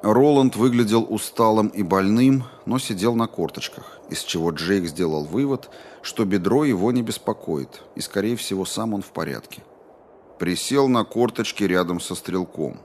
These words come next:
руки плетьми повисли между коленями. Роланд взглянул на него,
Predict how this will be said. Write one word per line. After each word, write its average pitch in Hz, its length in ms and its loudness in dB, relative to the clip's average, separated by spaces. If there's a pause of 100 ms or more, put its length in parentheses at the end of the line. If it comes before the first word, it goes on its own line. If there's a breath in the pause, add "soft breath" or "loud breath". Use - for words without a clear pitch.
(140)
руки 107 420 -2
плетьми 87 500 -4
повисли 80 560 -2
между 73 340 -6
коленями. 64 580 -8 (600)
Роланд 92 480 2
взглянул 85 480 0
на 123 100 0
него, 110 380 -4